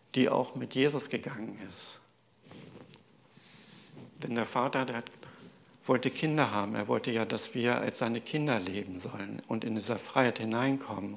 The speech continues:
Und dafür ist Jesus ja ans Kreuz gegangen, damit wir auch dahin kommen,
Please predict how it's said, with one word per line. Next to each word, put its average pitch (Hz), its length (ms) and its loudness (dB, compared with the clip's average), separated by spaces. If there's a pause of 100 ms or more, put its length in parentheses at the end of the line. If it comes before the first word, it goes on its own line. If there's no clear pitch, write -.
(120)
Und 104 200 -2
dafür 117 240 -4
ist - 140 -8
Jesus 123 340 2
ja 123 140 2
ans - 260 -2
Kreuz 131 340 0
gegangen, 131 460 0 (460)
damit 117 340 -2
wir 113 220 2 (340)
auch - 220 2
dahin 135 420 2
kommen, 101 380 -2